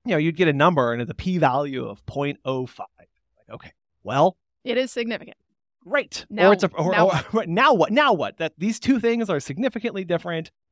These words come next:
Speaker 1: Now what? Like, that's, we have to now imbue that number with something. And the quality of life aspect is some things that we can't, that, that are, that is almost impossible to measure because each, each
Speaker 2: Mm-hmm.
Speaker 1: one of us is different. And each one of us has a different definition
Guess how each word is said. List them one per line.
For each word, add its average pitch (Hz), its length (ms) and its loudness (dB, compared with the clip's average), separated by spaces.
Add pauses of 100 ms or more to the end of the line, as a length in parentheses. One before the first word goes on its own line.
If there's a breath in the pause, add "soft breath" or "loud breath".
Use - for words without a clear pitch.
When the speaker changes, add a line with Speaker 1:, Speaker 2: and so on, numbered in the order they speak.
Speaker 1:
Now 131 260 0
what? 71 240 -14 (160 soft breath)
Like, 143 120 -10
that's, 226 320 2 (500)
we 208 320 -2
have 190 300 -4
to 185 100 -10
now 147 220 0
imbue 143 520 -6
that 143 200 0
number 120 300 -2
with 117 300 -2
something. - 600 -14 (360)
And 147 360 0 (320)
the 143 160 -2
quality 180 540 0
of 135 100 -2
life 123 320 -2
aspect 151 500 -6
is 131 120 -8
some 131 160 -8
things 127 260 -8
that 113 100 -8
we 117 140 -10
can't, - 600 -10
that, 143 160 -10
that 160 120 -2
are, 151 120 -2
that 147 120 0
is 131 60 -2
almost 123 280 -4
impossible 110 440 -8
to - 120 -14
measure - 400 -14 (240)
because 156 260 -2
each, 143 180 -4
each 185 220 -6
Speaker 2:
Mm-hmm. 127 100 -6
Speaker 1:
one 123 120 -2
of 117 80 -4
us 113 120 -10
is 113 120 -12
different. - 440 -12 (260)
And 135 200 -4
each 139 220 -6
one 131 100 -2
of 117 60 -4
us 117 100 -10
has 117 220 -6
a - 80 -12
different 123 500 -8
definition 120 580 -6